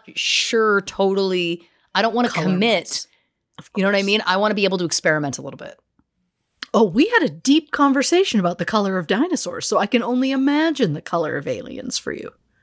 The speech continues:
Speaker 1: Yeah. Let's, let's say, let's put it this way. Big. Huge.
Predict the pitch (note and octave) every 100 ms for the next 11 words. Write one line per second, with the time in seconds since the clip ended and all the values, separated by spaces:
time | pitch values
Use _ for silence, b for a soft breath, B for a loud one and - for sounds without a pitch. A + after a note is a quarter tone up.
0 | B B B B B - - _ _ _
1 | _ _ _ - _ - F3 - - F#3
2 | E3+ F#3+ E3+ E3 E3+ F#3 D#3+ D3 C#3 -
3 | _ _ _ _ _ _ _ _ _ C#3
4 | A#2 - _ _ _ _ _ _ _ _
5 | _ _ _ _ _ b b b b _
6 | _ _ - - _ - A#2 -